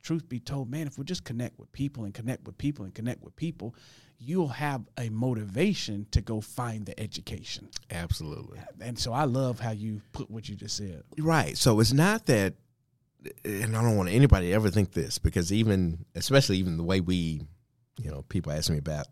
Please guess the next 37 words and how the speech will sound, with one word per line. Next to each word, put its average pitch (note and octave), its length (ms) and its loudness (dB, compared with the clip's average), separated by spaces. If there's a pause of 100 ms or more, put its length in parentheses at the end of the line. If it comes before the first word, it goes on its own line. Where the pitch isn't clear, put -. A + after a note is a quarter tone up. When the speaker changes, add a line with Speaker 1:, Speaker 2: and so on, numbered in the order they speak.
(420)
Speaker 2:
uh, C#2+ 240 -8
what - 180 -6
we D#2 80 -4
do D2+ 360 -6
at C#2 180 -10
Monument C2+ 420 -8
Realty, G2+ 500 0 (1040)
we, D3 280 -6 (400)
you A2+ 140 -2
know, E2+ 120 -4
we, G2+ 180 2
we G#2 120 2
kinda D3+ 440 2
game G2 520 2
the F2+ 100 0
system A2+ 440 2
in D2 60 0
a C#2+ 40 -2
little C#2+ 220 -4
bit, D2+ 180 -4
because F2 280 -2
the F#2 60 -4
people - 340 8
that G#2+ 180 -2
we, F#2 320 -2
we're G#2 160 -2
not B2 240 0
like G2 340 0
a E2+ 60 -4
lot E2+ 300 0
of G2+ 60 0
the F#2+ 80 -4
companies G2 560 0
where E2 120 -4
it's D#2+ 100 -6
just, E2+ 120 -6
"Hey, G2+ 400 2